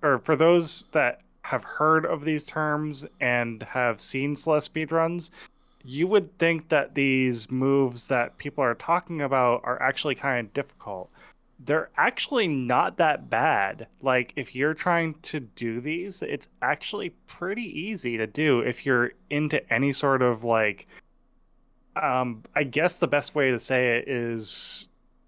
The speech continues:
um, almost a Kaizo-ish button pressing, where you're having to press buttons one right after the other. Um, and you have to doing it in a, you have to do it kind of in a rhythm. If you can do that, then I think you can speedrun Celeste.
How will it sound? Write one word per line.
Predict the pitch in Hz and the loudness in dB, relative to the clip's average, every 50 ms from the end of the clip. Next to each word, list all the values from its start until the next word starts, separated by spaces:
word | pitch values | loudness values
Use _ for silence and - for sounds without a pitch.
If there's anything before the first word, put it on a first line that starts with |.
| _ - | _ -6
um, | 131 120 113 113 110 110 - | -2 -2 0 0 -2 -2 -2
almost | 135 147 151 139 - 156 | -2 -2 -2 -2 0 2
a | 127 117 | 2 2
Kaizo-ish | - - - - 135 135 135 123 131 139 123 120 - 120 120 120 - - - - - _ - | 0 -2 -2 2 4 4 4 4 4 2 2 2 0 -2 -2 0 0 -2 -2 -4 -8 _ -4
button | 120 107 - 139 135 | -4 -4 -4 -6 -8
pressing, | 131 - 151 151 - - 170 175 170 156 | -2 0 0 0 0 0 -4 -4 -2 -2
where | 131 127 123 | 0 0 2
you're | 120 113 113 | 2 2 0
having | 107 - 127 123 123 123 127 120 | -2 0 0 0 0 0 0 -2
to | 120 123 | -2 -4
press | - 139 127 - | -2 -2 -2 -2
buttons | - - 139 127 - 139 120 107 | -4 -4 -4 -4 -4 -4 -10 -8
one | 107 117 117 117 | -4 -4 -4 -2
right | 117 113 113 113 | -2 -2 -2 -2
after | 113 117 - - - 113 | -2 -4 -4 -6 -6 -6
the | 110 110 110 | -4 -2 0
other. | 107 107 113 135 151 160 160 - - - - - _ _ _ - - | 0 2 2 2 2 2 0 -4 -16 -20 -20 -20 _ _ _ -4 0
Um, | 139 123 120 117 110 110 110 113 - | 2 4 4 4 4 2 0 -4 -2
and | 147 135 135 | 0 0 2
you | 127 | 2
have | 113 - 123 - | 2 0 -2 -4
to | - | -2
doing | - 139 131 127 123 127 | 0 2 2 2 2 0
it | 127 | 0
in | - 131 120 | 0 0 -2
a, | 131 - - | -2 -4 -6
you | 135 139 156 151 117 | -8 -6 -2 0 0
have | 131 - | 0 0
to | - | -2
do | 123 131 131 | 0 2 2
it | 123 123 | 2 2
kind | - - - 135 127 | 0 -2 0 0 0
of | 110 | 0
in | - - 123 | -2 -4 -4
a | 120 | -4
rhythm. | 107 107 110 117 117 156 170 190 190 180 - _ | -2 -2 -2 0 2 2 0 0 -4 -10 -12 _
If | - 147 - - | -10 -10 -8 -6
you | 160 151 | -8 -6
can | - 160 151 139 | -2 0 0 2
do | 120 135 147 160 147 | 2 4 2 2 2
that, | 117 113 104 101 110 131 170 180 - - _ _ - - _ _ - | 2 2 2 4 4 4 2 0 -2 -6 _ _ -20 -20 _ _ -4
then | 127 123 127 127 123 120 117 117 117 - | 0 2 4 4 4 2 -2 -4 -6 -4
I | 131 120 | -4 -4
think | - - 147 131 120 127 | -4 -4 -4 -4 -6 -8
you | 127 | -6
can | - 135 120 117 | -4 -2 -2 -2
speedrun | 107 - - 135 120 117 110 110 104 | -4 -2 0 0 2 2 2 0 0
Celeste. | 101 - 123 113 101 101 104 - - - - | -2 -4 -4 -2 -2 -2 -4 -6 -8 -10 -12